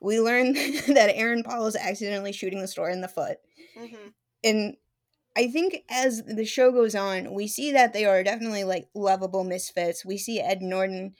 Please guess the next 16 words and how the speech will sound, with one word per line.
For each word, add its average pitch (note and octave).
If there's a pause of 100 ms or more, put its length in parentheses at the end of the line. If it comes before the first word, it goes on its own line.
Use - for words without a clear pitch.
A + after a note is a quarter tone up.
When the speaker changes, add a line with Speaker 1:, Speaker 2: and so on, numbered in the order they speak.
(320)
Speaker 1:
and F#3+
Owen G3
Wilson F#3
kinda F#3+
losing F#3+
their F3+
minds. F3
As, F3
and C#4
I A#3+
think B3
that's, G#3+
like, A3
definitely G3
the G3
thing. F#3